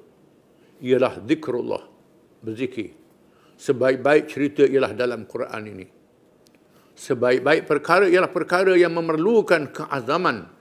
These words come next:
yang menuntut pengorbanan. Perkara yang memerlukan kerja yang kuat, penuh kesabaran, keazaman.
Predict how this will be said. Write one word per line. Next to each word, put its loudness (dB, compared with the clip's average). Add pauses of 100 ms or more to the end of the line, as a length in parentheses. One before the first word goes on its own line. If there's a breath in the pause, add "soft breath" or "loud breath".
(340 soft breath)
yang 4
menuntut 4
pengorbanan. -6 (1400)
Perkara 2
yang 0
memerlukan -6 (880)
kerja -2
yang -12
kuat, -2 (400)
penuh -4
kesabaran, -10
keazaman. -10